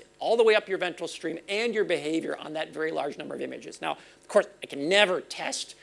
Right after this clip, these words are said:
all those images, but I can always test held out images and see how well our models are doing at predicting neurons and behavior. All I'm trying to emphasize here is this is a very, very rich space. So, so often I get questions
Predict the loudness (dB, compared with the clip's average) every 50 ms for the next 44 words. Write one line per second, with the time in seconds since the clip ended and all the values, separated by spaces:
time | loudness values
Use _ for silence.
0 | -20 _ _ _ -2 0 0 2 2 0 0 0 0 0 0 -2 -6 -10 -10 -10
1 | -6 -2 0 2 2 2 0 0 -2 -2 0 0 0 0 0 -2 -4 -4 -4 -4
2 | -6 -6 -2 0 2 4 4 6 6 4 4 0 -4 -12 -20 -20 -20 _ _ 4
3 | 4 6 6 6 6 4 2 0 0 -2 -2 -2 -2 -2 -4 -4 -4 0 2 2
4 | 4 4 4 4 4 4 4 2 2 2 2 2 2 2 2 0 0 -2 -2 -2
5 | 0 0 0 0 -2 -6 -8 -6 -6 -6 -6 -8 -10 -8 -6 -4 -4 -4 -6 -6
6 | -10 _ -20 -20 _ _ -8 -4 -2 -2 0 0 0 0 0 -2 -2 -4 -8 -12
7 | -14 -20 -20 -20 -20 _ _ 0 2 4 4 4 4 4 6 6 6 6 4 2
8 | 0 0 2 2 2 2 2 2 0 0 0 -4 -4 -4 -2 -4 -4 -4 -4 0
9 | 2 4 6 6 6 4 4 2 0 -2 -10 -20 -20 _ -10 -2 4 6 6 6
10 | 6 4 2 0 -2 -2 -2 -4 -6 -4 -4 -4 -4 -4 -6 -8 -8 -6 -4 -4
11 | -4 -4 -4 -4 -4 0 4 4 4 4 4 4 2 2 4 2 0 0 2 2
12 | 2 2 2 -2 -4 -4 -4 -6